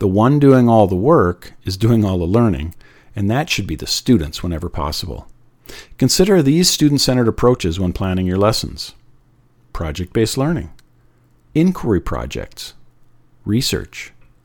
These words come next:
student creation, group projects, student presentations, Socratic seminars, debates, and philosophical chairs.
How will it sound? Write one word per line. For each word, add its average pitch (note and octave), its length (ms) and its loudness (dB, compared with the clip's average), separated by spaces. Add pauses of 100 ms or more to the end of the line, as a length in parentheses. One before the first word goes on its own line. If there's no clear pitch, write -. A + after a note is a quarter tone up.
(340)
student F3 460 0
creation, B2 680 0 (920)
group E3 260 4
projects, - 760 -4 (460)
student F#2+ 400 -4
presentations, A2 960 -2 (500)
Socratic - 520 -4
seminars, G#2+ 760 -2 (600)
debates, C3 640 -2 (360)
and G2 120 -6
philosophical G#2+ 680 -2
chairs. - 520 -10